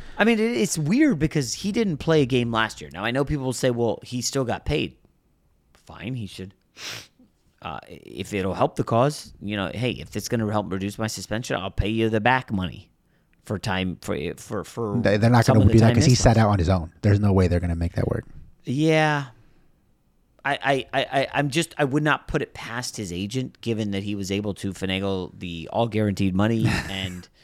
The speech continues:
Speaker 1: um, every other wish that he wanted. I wouldn't put anything by this agent, guys. I, I would not be surprised
Speaker 2: He
Speaker 1: if
Speaker 2: deserves a
Speaker 1: he
Speaker 2: raise,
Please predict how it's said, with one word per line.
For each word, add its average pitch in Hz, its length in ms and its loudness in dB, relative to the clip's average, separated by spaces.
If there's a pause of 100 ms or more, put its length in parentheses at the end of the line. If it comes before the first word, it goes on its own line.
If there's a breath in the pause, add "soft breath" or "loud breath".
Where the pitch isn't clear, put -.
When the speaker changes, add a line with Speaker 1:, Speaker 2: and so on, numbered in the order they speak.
(240 soft breath)
Speaker 1:
um, 82 640 -10 (180)
every 110 400 -2
other 110 480 2 (320)
wish 131 360 6
that 127 140 4
he 123 100 6
wanted. 123 360 4 (260)
I 110 60 2
wouldn't 147 240 2
put 139 140 6
anything 120 240 2
by 104 100 2
this 90 160 -4
agent, 87 320 -6 (140)
guys. 80 340 -18 (960)
I, 98 200 -4
I 101 60 -4
would 117 180 -2
not 113 160 0
be 117 80 -2
surprised 104 240 0
Speaker 2:
He 143 60 10
Speaker 1:
if 185 60 6
Speaker 2:
deserves 131 280 8
a 117 60 6
Speaker 1:
he 98 60 6
Speaker 2:
raise, 87 380 2